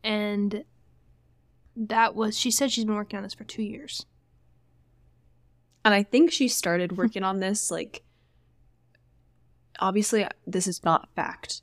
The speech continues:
Speaker 2: This is just with the information that we have that I'm aware <laughs> of.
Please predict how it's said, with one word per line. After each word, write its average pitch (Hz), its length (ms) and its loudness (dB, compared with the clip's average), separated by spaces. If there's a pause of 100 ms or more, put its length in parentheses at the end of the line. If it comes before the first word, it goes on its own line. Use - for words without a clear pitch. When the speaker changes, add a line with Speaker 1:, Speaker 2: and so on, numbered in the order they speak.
Speaker 2:
This - 180 -4
is 165 80 -6
just 165 340 -2 (380)
with 175 160 -6
the 175 100 -2
information 165 680 -4
that 151 280 -4 (540)
we 175 240 -4
have 160 380 -2
that - 300 -8
I'm 208 260 4
aware 170 300 2
<laughs> 185 120 2
of. 170 260 4